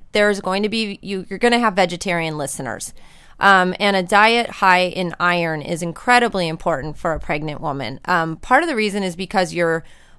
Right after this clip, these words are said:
blood volume during pregnancy will increase by almost fifty percent. So, uh, w-, the iron produces hemoglobin,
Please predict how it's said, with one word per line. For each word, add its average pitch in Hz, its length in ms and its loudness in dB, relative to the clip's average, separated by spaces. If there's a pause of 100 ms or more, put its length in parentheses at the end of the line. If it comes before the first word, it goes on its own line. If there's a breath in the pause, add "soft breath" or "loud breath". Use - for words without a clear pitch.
blood 262 360 6
volume 175 640 4
during 202 400 -2
pregnancy 185 640 -2
will 175 340 0
increase 202 480 -4
by 180 220 0
almost 180 420 -2
fifty 165 300 -8
percent. 139 460 -8 (500)
So, 170 680 4 (400)
uh, 165 300 6 (440)
w-, 196 300 -4
the 175 320 2 (960)
iron 214 680 4 (320)
produces 202 600 -2
hemoglobin, 165 840 -2